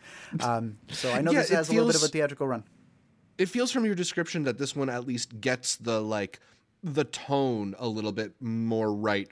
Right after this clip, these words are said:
Speaker 2: for a movie
Speaker 1: Easily.
Speaker 2: that's about something silly but in a serious way.
Speaker 1: It knows what it is. So if you have the chance, I know it may not be able to be caught in theaters, but I would highly recommend at least to rent it for this one. But I thought this one was really
Speaker 2: Nice.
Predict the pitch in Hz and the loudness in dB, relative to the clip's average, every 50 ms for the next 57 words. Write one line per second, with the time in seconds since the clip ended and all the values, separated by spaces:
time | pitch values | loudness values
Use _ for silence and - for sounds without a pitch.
0 | - - - - 107 107 104 107 107 101 107 113 110 107 104 113 110 175 170 143 | -16 -14 -8 -4 -2 -2 0 0 -2 -4 -2 -2 -2 -2 0 0 2 2 2 2
1 | 113 107 107 101 - - - - _ _ - - 131 127 110 98 151 127 120 117 | 2 0 -2 -4 -6 -12 -20 -20 _ _ -4 -2 -2 -2 -2 0 0 0 0 0
2 | 113 - - - 123 107 98 - 117 104 101 - - - 117 107 101 101 98 95 | -2 -4 -6 -6 -6 -6 -6 -6 -6 -6 -6 -6 -4 -4 -2 -2 0 -2 -4 -4
3 | - - 101 98 - - 117 98 95 92 - - 98 92 90 85 90 87 - - | -2 -4 -4 -4 -4 -8 -8 -8 -8 -8 -8 -6 -6 -6 -6 -8 -8 -8 -8 -6
4 | 90 69 - - - _ _ _ _ _ _ _ _ _ _ _ _ _ _ _ | -6 -8 -8 -12 -20 _ _ _ _ _ _ _ _ _ _ _ _ _ _ _
5 | _ - 302 285 220 151 123 127 117 107 101 - - - - - - - 117 107 | _ -2 0 2 2 2 2 2 0 0 0 -6 -10 -14 -16 -8 0 2 4 4
6 | 104 98 - - - - - - 139 127 - 151 165 175 175 165 175 165 - - | 2 0 -6 -14 -20 -20 -12 -6 -6 -4 0 0 0 0 0 -2 -4 -6 -4 -2
7 | 165 160 160 160 156 151 - 147 147 156 175 180 180 180 180 175 175 175 175 165 | 0 2 2 2 0 0 -2 0 2 2 2 2 2 0 2 2 2 2 2 -2
8 | - _ - 165 165 160 156 160 160 156 156 156 160 143 147 143 - - 156 160 | -4 _ -6 -2 0 2 2 2 2 0 -2 -2 -4 -8 -8 -8 -6 0 0 0
9 | 156 - 170 151 139 - 165 165 165 165 160 165 165 151 131 131 123 120 120 110 | 0 0 -2 -6 -6 -4 -2 0 0 2 2 0 0 0 0 -2 0 0 -2 -2
10 | - 143 143 147 151 147 143 143 139 143 139 135 139 151 180 208 208 - - 156 | 0 2 2 2 4 4 2 0 0 0 0 2 2 2 2 0 -2 0 0 0
11 | 151 147 147 - 135 - - 123 117 123 117 - - 113 113 123 123 127 127 143 | 0 0 0 -2 -8 -8 -8 -6 -4 -4 -4 -6 -6 -8 -6 -4 -2 0 2 2
12 | 139 131 139 131 - 131 127 113 113 110 104 107 82 - - - - - | 2 2 2 -4 -2 -2 -4 -2 -2 -2 0 0 0 0 -2 -4 -6 -6